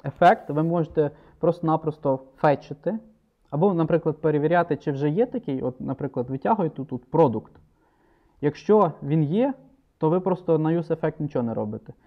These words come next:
Якщо нема, то ви на Use Effect робите запит і відображаєте якийсь там ладінг і так далі. І зберігаєте його в колекції, відповідно,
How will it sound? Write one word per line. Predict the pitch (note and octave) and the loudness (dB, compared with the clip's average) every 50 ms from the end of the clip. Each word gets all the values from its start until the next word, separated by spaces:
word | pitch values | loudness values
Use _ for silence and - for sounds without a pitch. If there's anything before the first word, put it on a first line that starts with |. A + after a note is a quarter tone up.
| _ _ _ | _ _ _
Якщо | - C3+ - - - F#3 G3 | -10 -10 -6 -2 0 0 0
нема, | F#3 F#3 F#3 G#3+ A#3+ A#3 | 2 0 0 0 0 0
то | A3+ - E3+ | -2 -2 -2
ви | F#3 F#3+ | -2 -2
на | F#3 F#3 | -2 -2
Use | F3+ F#3 F#3 F3+ - F3 E3+ | -2 -2 -2 -2 -2 -4 -4
Effect | E3+ - D#3+ D3+ C#3+ - - - - - C3+ | 0 0 0 0 0 -2 -8 -16 -10 -2 0
робите | D3 D#3+ D3 D3 D3 - D3+ C#3 | 2 2 2 2 0 0 0 0
запит | C3 C#3 D3 G#3 - C#4+ C#4 - - _ _ _ _ _ _ _ _ _ _ - | 2 4 2 2 2 -2 -8 -10 -12 _ _ _ _ _ _ _ _ _ _ -6
і | F#3 G3+ G#3+ G#3+ G#3 G3+ | -4 -2 0 0 0 0
відображаєте | E3 E3+ E3+ D#3 E3 D#3 D#3+ D#3 D3+ F3+ F#3 F#3 E3+ F3+ D#3 | -2 -2 -2 -2 0 0 0 0 2 2 2 2 0 -2 -6
якийсь | D#3 - D#3 D3+ | -10 -10 -12 -10
там | - D3 C#3 C#3 | -6 -4 -2 0
ладінг | C3 C#3 D3+ E3 D#3+ D3+ D3 C#3+ - | 2 4 4 4 4 2 -2 -4 -6
і | C#3 | -6
так | - C3 C3 | -6 -6 -6
далі. | A#2+ G#2+ G#2 G2+ - - | -4 -4 -4 -6 -6 -8
І | - - - G3 | -10 -6 -4 -4
зберігаєте | F#3+ F3 F3+ F#3 F#3 F3+ F#3+ G3 F#3 - F#3 | -2 0 -2 -2 0 0 0 0 -2 -2 -2
його | F3 E3+ | -4 -4
в | E3 - | -4 -4
колекції, | F3 F3+ G#3 A3+ A3 - - E3+ E3 | -2 -2 -2 -2 -2 -4 -6 -6 -6
відповідно, | D#3+ - - F3+ F#3+ E3 E3+ E3+ E3 | -4 -4 -2 -2 -2 0 -2 -2 -4